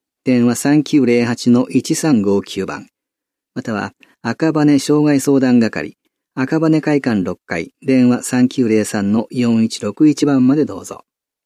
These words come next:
次に、結核医療給付金。感染症の予防及び感染症の患者に対する医療に関する法律に基づく医療受給者、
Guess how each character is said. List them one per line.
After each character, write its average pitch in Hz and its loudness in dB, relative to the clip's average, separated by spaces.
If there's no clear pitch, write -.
次 107 -4
に、 101 -6
結 135 -2
核 196 0
医 143 2
療 156 4
給 135 2
付 - -8
金。 101 -2
感 185 -2
染 190 0
症 175 0
の 165 4
予 147 4
防 131 4
及 139 2
び 101 -4
感 175 -2
染 170 0
症 160 2
の 147 4
患 180 -2
者 190 0
に 185 0
対 170 0
す 156 -2
る 127 2
医 151 2
療 175 2
に 113 2
関 113 -2
す 110 -4
る 101 2
法 156 2
律 165 0
に 156 4
基 131 0
づ 120 0
く - -6
医 123 2
療 131 4
受 101 -2
給 127 2
者、 - -6